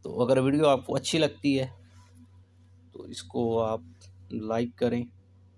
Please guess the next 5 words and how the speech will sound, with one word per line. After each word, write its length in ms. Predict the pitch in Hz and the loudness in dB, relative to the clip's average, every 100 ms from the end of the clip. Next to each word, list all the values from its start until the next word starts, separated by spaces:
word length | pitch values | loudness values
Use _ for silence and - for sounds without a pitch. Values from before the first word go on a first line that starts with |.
| - - - _ _ - - - - - | -20 -20 -20 _ _ -20 -20 -20 -20 -16
और 320 | 269 - - | -12 -8 -10
सब्सक्राइब 920 | - - 240 - - - 110 117 117 - | -10 -6 -4 -4 -4 -4 0 -2 -4 -8
करें 240 | 107 110 - _ - - - - _ _ _ _ _ _ _ _ _ _ _ _ - | -8 -8 -14 _ -20 -20 -20 -20 _ _ _ _ _ _ _ _ _ _ _ _ -8
और 220 | 110 113 | -6 -6
इसको 520 | - 120 - - 269 | -8 -14 -8 -6 -6